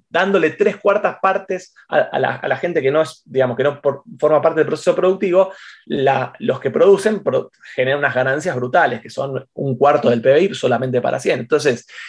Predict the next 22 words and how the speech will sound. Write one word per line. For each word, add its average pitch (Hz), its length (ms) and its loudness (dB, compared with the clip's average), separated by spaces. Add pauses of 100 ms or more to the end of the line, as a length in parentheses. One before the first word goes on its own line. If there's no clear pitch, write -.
(220)
vos 214 160 4
necesariamente 202 680 2
tenés 190 280 -2
que 156 140 -6
tener 156 500 0 (260)
cierta, 180 880 0 (200)
em, 127 760 -2
eh, 117 480 2
relación 127 560 2
entre 117 300 -2
lo 117 180 2
que 113 120 -2
vos 165 300 0
sos - 280 -4
capaz 139 360 -2
de, 117 360 -2
de, 117 400 -6
de, 110 680 -4
de, 117 340 -4
de 120 80 0
extraer 120 640 2
vía, 123 540 2